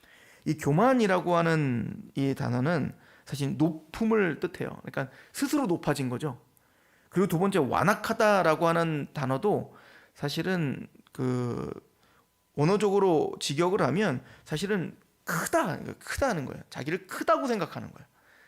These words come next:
이걸 오만이라고 번역하는 게 좀 더 낫겠죠. 오만. 그러니까 교만, 오만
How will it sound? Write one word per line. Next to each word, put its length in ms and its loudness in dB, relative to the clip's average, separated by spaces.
이걸 400 0
오만이라고 680 4
번역하는 400 -2
게 60 -6
좀 160 -6
더 100 -4
낫겠죠. 400 -12
오만. 340 0
그러니까 240 -2
교만, 260 2
오만 300 0